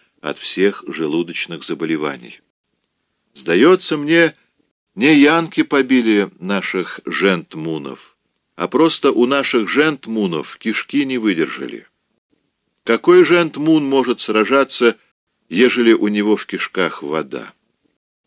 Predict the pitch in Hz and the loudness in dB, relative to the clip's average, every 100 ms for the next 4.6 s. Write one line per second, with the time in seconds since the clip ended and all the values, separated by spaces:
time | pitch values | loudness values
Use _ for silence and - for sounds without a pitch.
0 | _ _ _ _ _ _ 143 143 90 67 | _ _ _ _ _ _ -2 0 0 -4
1 | 80 104 80 71 76 69 151 151 - _ | -4 -2 -4 -8 -10 -4 0 0 -4 _
2 | _ _ _ 87 107 160 156 - 120 147 | _ _ _ -4 -2 0 -2 2 2 4
3 | 156 143 123 131 - - - 120 107 104 | 4 2 2 -2 -6 -8 -2 0 0 -6
4 | - 82 104 101 90 76 | -6 -4 -2 0 -2 -6